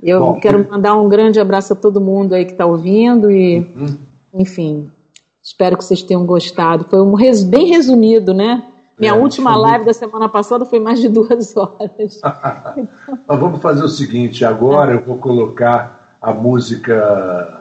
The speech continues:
Speaker 2: Across the Universe, para os nossos ouvintes ouvirem, ouvirem a sua voz ao fundo. É, eu vou,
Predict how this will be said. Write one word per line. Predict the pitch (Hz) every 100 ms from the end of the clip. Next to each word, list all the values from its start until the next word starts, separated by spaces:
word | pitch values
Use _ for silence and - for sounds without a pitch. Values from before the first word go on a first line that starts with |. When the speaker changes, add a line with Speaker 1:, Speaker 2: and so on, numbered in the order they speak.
| - - -
Speaker 2:
Across | 104 117 117 -
the | 107
Universe, | 101 107 113 127 170 - - - _ _ 151 _
para | 113
os | 165
nossos | 107 -
ouvintes | 104 98 104 -
ouvirem, | 101 98 120 135
ouvirem | 135 123 120 110
a |
sua | 98 101
voz | 92 110 117 104
ao | 98
fundo. | 113 117 139 143 - - _ _ - - 208 156
É, | 123 123 117 113 110 107 104 98 - 135
eu | 139
vou, | 131 147 147 139 -